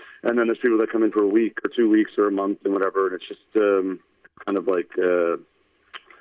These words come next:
home base for all the, uh, writers and, and musicians and artists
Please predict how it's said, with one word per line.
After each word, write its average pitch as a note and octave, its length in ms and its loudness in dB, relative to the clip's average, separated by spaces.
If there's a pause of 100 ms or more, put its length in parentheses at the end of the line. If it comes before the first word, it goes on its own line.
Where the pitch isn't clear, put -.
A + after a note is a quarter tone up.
(340)
home A2+ 320 0
base G#2 320 2
for F#2+ 140 -2
all F#2+ 180 0
the, F#2 300 2
uh, F2+ 140 0
writers F#2+ 460 0
and, F2 220 -6 (300)
and D#2+ 380 -8
musicians F#2 840 0
and D2+ 140 -4
artists E2+ 460 -2